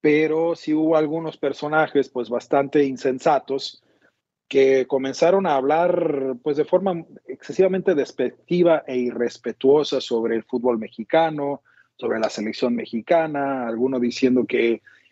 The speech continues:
aquel país, eh, no existe, que como un país que se llaman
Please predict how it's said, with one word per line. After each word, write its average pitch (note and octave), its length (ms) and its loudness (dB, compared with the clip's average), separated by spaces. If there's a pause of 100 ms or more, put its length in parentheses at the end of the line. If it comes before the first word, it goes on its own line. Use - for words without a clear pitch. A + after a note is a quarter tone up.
(180)
aquel C#3 400 0
país, D3 600 -2
eh, B2+ 560 4
no C3+ 100 -6
existe, D3 840 0
que B2 600 0 (360)
como D3 240 -6
un D3 100 -10
país C#3 520 0
que C3+ 600 2
se B2 200 -2
llaman C3+ 640 0